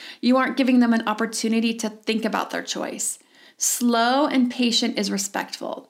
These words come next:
It gives them time to decide. Otherwise, if we're counting, I,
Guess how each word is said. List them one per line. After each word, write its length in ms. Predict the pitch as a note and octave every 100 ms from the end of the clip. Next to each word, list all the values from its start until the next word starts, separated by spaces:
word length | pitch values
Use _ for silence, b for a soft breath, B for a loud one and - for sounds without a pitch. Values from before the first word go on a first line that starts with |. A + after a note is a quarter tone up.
| _
It 200 | - G#3
gives 240 | A3+ A3 G#3+
them 180 | B3 A3
time 280 | A3+ G#3 G3
to 80 |
decide. 580 | F#3+ G3 - F3+ - - _ b b b -
Otherwise, 500 | B3+ D4+ C#4 A3+ G#3+
if 120 | A#3
we're 100 | A3
counting, 520 | A3 A3+ G#3+ G#3 G3+ -
I, 220 | G3 G3+